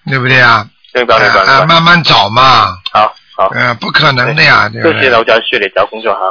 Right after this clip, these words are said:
Speaker 1: 哎，实际上找的工作都找得到，找类似的嘛。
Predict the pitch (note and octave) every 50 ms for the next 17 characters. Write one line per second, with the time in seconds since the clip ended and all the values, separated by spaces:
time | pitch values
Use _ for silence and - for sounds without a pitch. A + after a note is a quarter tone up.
0 | - - - B2 B2 A#2 A2+ A2 G#2+ G#2+ G#2 G#2+ G#2+ A2+ - - - F3+ E3+ F3
1 | E3+ E3 F3+ E3+ C#3+ - C#3 A2 A2+ A#2 D#3 D#3 D#3+ E3 E3+ D#3 E3 D3+ - F3+
2 | D3 - A#2+ A2+ A2 G#2+ A2 C3 A#2 A#2+ - - A#2+ B2 C3+ D3 D#3+ D3+ B2+ -
3 | - - D3 B2+ B2 A#2 G#2+ G2